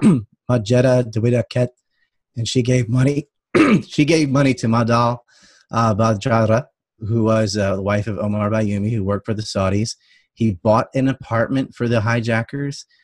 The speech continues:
They're going to flight <laughs> schools. Like,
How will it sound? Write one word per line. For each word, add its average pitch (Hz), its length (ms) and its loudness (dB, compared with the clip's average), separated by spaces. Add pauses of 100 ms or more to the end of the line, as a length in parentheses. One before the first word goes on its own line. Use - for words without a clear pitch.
(160)
They're 113 100 -2
going 117 480 0
to 131 160 -4
flight 107 400 -4
<laughs> - 100 -10
schools. 156 600 -2 (560)
Like, 135 280 -4